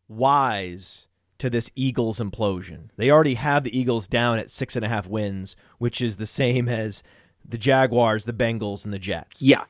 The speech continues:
Speaker 1: And we both think that the Eagles will likely even miss that number.
Speaker 2: Yeah.
Speaker 1: Because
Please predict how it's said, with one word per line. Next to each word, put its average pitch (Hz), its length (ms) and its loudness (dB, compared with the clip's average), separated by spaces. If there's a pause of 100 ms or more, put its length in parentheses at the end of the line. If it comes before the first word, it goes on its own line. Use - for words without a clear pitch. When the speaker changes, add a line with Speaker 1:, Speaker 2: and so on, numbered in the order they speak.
(280)
Speaker 1:
And 110 500 -6
we 160 140 4
both 147 300 4
think 123 260 -4
that 120 160 -2
the 113 180 -6
Eagles 107 480 -2
will 120 240 0
likely 123 380 -2
even 135 460 -2 (360)
miss 147 360 2
that 180 280 0
number. 92 340 -6 (340)
Speaker 2:
Yeah. 135 220 6 (260)
Speaker 1:
Because 135 420 -2